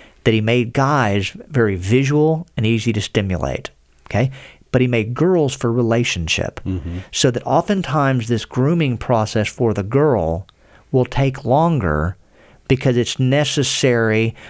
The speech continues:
Speaker 1: for the abuser to build in at least a fake relationship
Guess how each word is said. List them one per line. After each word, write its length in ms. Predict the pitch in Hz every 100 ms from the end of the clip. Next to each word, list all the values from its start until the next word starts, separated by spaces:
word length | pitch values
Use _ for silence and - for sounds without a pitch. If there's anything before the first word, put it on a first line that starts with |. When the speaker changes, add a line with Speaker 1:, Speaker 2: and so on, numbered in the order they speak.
| -
Speaker 1:
for 200 | - 127
the 160 | 113 107
abuser 560 | 104 117 131 139 123 110
to 180 | -
build 380 | 98 123 127 127
in 380 | 123 127 117 110 - - -
at 80 | 123
least 240 | 117 135 98
a 140 | 95 - - -
fake 760 | - - 147 139 87 - - - - _ _ _ -
relationship 1200 | 120 107 123 175 - 98 82 87 - 82 76